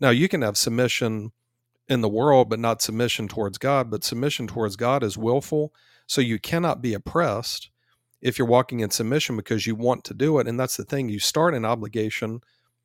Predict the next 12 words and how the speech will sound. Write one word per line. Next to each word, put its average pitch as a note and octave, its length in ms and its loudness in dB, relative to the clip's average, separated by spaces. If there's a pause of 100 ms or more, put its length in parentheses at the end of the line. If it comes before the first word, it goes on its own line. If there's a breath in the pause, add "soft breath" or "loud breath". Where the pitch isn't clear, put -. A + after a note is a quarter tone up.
(220)
but B2 140 2
it's G#2+ 180 2
to A2 160 0
transfer C#3 560 2
to A#2 260 0
a G#2 100 2
willful A#2+ 420 2
thing C3+ 420 -6 (500 soft breath)
where A2 360 2 (1400)
if A#2+ 100 0
somebody C#3+ 360 4
says, A2+ 640 0